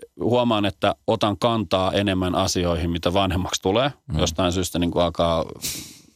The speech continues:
Speaker 1: ns niinku ottamaan päähän tietyt asiat enemmän. <laughs> Ja, ja se on niinku ihan normaalia. Mut, mutta tota, mä,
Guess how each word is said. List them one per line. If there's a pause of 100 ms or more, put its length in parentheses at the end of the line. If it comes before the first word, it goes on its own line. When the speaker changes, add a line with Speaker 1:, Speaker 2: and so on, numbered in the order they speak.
(360)
Speaker 1:
ns
niinku (680)
ottamaan
päähän
tietyt
asiat
enemmän.
<laughs> (1200)
Ja,
ja
se
on
niinku
ihan
normaalia. (380)
Mut,
mutta
tota, (960)
mä,